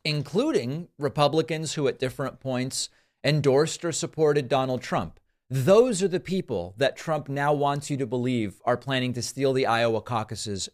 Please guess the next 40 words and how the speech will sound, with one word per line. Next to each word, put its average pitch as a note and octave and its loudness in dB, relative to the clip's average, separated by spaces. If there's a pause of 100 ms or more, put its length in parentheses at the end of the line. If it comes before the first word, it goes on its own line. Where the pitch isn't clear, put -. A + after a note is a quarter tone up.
(120)
from G#2 -4
him. F2+ -6 (640)
If D#3 2
he C#3+ 0
didn't F#3+ 4
win, D#3+ -2 (280)
then C#3 2
it C#3+ 0
was A#2 -4
rigged. F#2+ -4
That D3 0
is C3 -2
the B2+ -2
story. A2+ 0
That B2 -4
is C3+ -2
the - -6
principle. B2 -4
That A2+ 0
is A#2+ -2
the B2 0
value A2 0 (360)
that B2+ 2
is A#2+ 2
at - -4
play A2+ 0
here. F#2 -6
Now, C3 0
Donald E3+ 2
Trump, E3+ -4
as B2 -2
you C3 -2
know, D3 2
has C3+ -4
started C3+ 0
doing B2+ -2
these A#2 -4
vlogs A#2 0
of C3 -4
sorts - -2